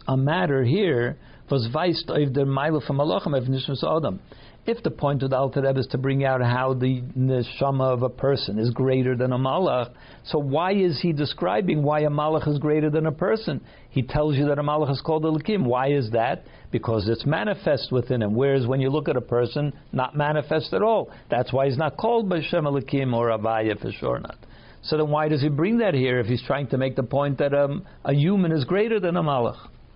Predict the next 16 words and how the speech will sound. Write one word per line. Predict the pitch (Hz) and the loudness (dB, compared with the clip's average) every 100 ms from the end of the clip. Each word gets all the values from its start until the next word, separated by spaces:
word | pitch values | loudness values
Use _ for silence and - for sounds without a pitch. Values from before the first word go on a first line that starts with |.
| - - - - - | -20 -20 -20 -20 -8
B'shas | 110 - 143 131 | -4 0 0 0
hadar | 147 139 151 | 0 2 2
retzer | 147 160 156 151 131 | 2 0 0 -2 2
gar | 147 147 | 2 2
wegen | 131 151 147 | 2 0 2
der | 143 | 2
Meile | 143 160 208 175 - | 0 0 0 -2 -2
von | 143 | -2
Nishmas | 135 151 - | -2 -2 -2
Adam, | 160 196 233 | 0 2 2
auf | 139 127 - | 2 -2 -4
zwar | 147 143 | 0 0
Shemayim | 135 151 151 151 | 0 -2 0 0
and | 147 | 0
afilu | 143 156 156 | 0 0 0
malachim, | 165 180 185 196 | 0 0 -2 -4